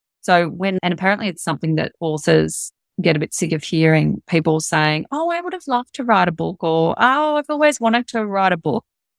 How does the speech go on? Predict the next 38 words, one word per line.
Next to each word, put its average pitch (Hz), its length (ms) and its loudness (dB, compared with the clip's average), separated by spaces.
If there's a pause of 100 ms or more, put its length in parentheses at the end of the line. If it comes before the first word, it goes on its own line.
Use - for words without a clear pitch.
(100)
You've 180 140 -8
probably 185 220 2
heard 170 140 -2
it 156 60 0
many 156 220 0
times. 175 480 -4 (260)
I'm 175 220 4
not - 180 -2
far 165 400 -4
enough 160 240 -2
down 160 220 2
the 151 80 0
road 156 260 0
yet - 160 -4 (140)
for 170 100 0
me 160 180 2
to 160 140 4
have 156 160 -2
heard 151 240 0
it, - 180 -6 (100)
but 170 260 2 (440)
I 175 60 -4
said 185 200 -2
that 156 140 0
to 160 80 -4
her 170 340 0
and 175 140 -4
she 214 100 -4
said, 226 280 4
"Just - 260 -2 (300)
write 233 260 0
one." 156 240 -6 (560)
And 185 300 0 (260)
the, 214 200 -2
and 226 180 2
that 240 160 0
was 240 160 2
a, 240 160 2